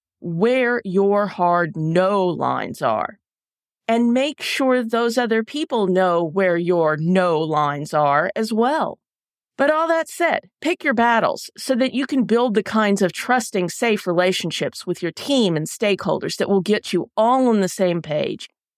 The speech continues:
and keep you from having to say no very often in the first place. So, here's your challenge for this week. Who has been testing your boundaries? Take some time and trouble to game out the situation.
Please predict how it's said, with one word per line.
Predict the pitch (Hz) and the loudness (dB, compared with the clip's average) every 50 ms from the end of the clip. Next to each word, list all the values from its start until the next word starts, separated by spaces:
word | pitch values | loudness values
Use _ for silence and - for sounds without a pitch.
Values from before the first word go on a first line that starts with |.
| _ _ | _ _
and | - 254 262 | -2 0 0
keep | 220 - 320 359 - | 0 0 0 0 0
you | 359 269 247 | 0 -2 -2
from | 226 - 240 240 | -2 -2 0 0
having | 226 240 247 262 262 240 | 2 2 2 2 2 0
to | 208 | 0
say | - - 233 220 208 | 0 0 0 2 2
no | 170 156 160 185 233 254 202 | 0 2 2 2 2 2 2
very | 190 180 180 165 170 170 160 | 2 2 2 2 2 2 2
often | 160 156 165 - - 214 233 | 2 0 0 0 0 0 2
in | 240 247 | 2 2
the | 254 | 0
first | - 254 277 349 359 - - | 0 0 -2 -2 -2 -4 -4
place. | - - - - - - - - _ _ _ _ _ _ _ _ _ _ _ _ _ | -4 -4 -4 -6 -10 -16 -20 -20 _ _ _ _ _ _ _ _ _ _ _ _ _
So, | - - - 302 240 160 - _ _ _ _ _ | -8 -2 0 0 0 0 -4 _ _ _ _ _
here's | - 214 220 220 226 | -2 0 0 0 0
your | 202 | 0
challenge | - 247 214 214 208 196 185 - | 0 2 2 4 4 2 0 -2
for | - 165 | -4 -4
this | 160 156 - - - | -4 -4 -4 -4 -6
week. | 135 - - _ _ _ _ _ _ _ _ _ | -6 -6 -8 _ _ _ _ _ _ _ _ _
Who | - 254 262 277 320 359 | -2 0 0 2 2 0
has | 349 311 285 285 - 240 | 0 0 -2 0 0 2
been | 226 254 254 | 2 2 2
testing | 247 262 269 285 - - - 285 277 | 0 -2 -2 -4 -4 -4 -4 -2 0
your | 269 269 | 2 2
boundaries? | 233 240 233 262 330 330 302 202 175 156 123 - - - - - - _ _ _ _ _ _ _ _ _ _ _ _ _ _ _ _ _ | 2 2 2 2 0 0 0 0 2 0 0 -2 -4 -10 -14 -18 -20 _ _ _ _ _ _ _ _ _ _ _ _ _ _ _ _ _
Take | - - 349 381 - | -2 -2 -2 -2 -2
some | - 370 339 262 | -4 -4 -4 -4
time | - - - 240 233 233 240 247 233 | -4 -6 -2 0 2 2 2 2 2
and | 202 175 | 2 0
trouble | - - - 202 190 151 151 139 135 123 | -2 -2 0 0 2 2 2 0 0 -2
to | - 180 | -4 -6
game | 160 180 - 226 220 220 226 214 | -4 -2 0 0 2 2 4 4
out | 180 175 175 - | 4 2 0 -2
the | - 170 | -6 -12
situation. | - - 160 156 - - 147 147 139 - - - - - | -8 -8 -8 -6 -4 -4 -2 0 0 0 -2 -4 -8 -12